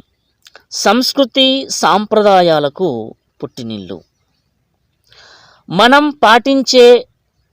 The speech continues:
ప్రతి ఆచార వ్యవహారాలకు ఒక అర్థం, పరమార్థం ఉంటుంది. ముఖ్యంగా మనం జరుపుకునే ప్రతి పర్వదినానికి ఒక చరిత్ర,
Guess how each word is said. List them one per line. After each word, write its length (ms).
ప్రతి 380
ఆచార 580
వ్యవహారాలకు 960
ఒక 160
అర్థం, 300
పరమార్థం 600
ఉంటుంది. 480
ముఖ్యంగా 600
మనం 420
జరుపుకునే 640
ప్రతి 320
పర్వదినానికి 960
ఒక 180
చరిత్ర, 480